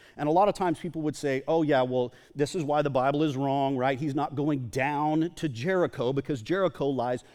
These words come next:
north of Jerusalem. You would have to go up to Jericho." Jerusalem sits up on a hill. Jericho is lower. You go down to Jericho.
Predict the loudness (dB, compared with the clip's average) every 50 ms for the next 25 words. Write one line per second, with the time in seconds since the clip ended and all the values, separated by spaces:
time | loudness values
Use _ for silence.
0 | -12 -4 -2 2 4 6 6 8 6 4 4 2 -2 0 0 0 4 4 4 4
1 | 4 0 -6 -6 -2 0 0 0 2 0 -2 -4 -4 -2 2 2 2 0 0 0
2 | 2 2 2 2 -2 -10 -10 -10 -6 -4 -4 -4 -4 -6 -10 -12 -14 -14 -18 -20
3 | -20 -20 _ _ -2 0 2 4 4 2 2 -2 -2 0 0 -2 -4 -6 -16 _
4 | -10 -8 -2 2 2 2 2 2 0 0 0 0 0 0 0 0 0 -2 -2 0
5 | 2 2 2 0 -6 -10 -14 -12 -2 -2 0 2 2 0 -2 0 0 0 0 0
6 | 0 -2 -6 -4 -4 0 2 4 4 4 2 0 -2 -6 -12 _ _ -10 -4 0
7 | 0 4 6 6 6 6 2 2 2 2 0 -2 -4 -8 -10 -10 -10 -8 -8 -8
8 | -10 -12 -12 -14 -18 -18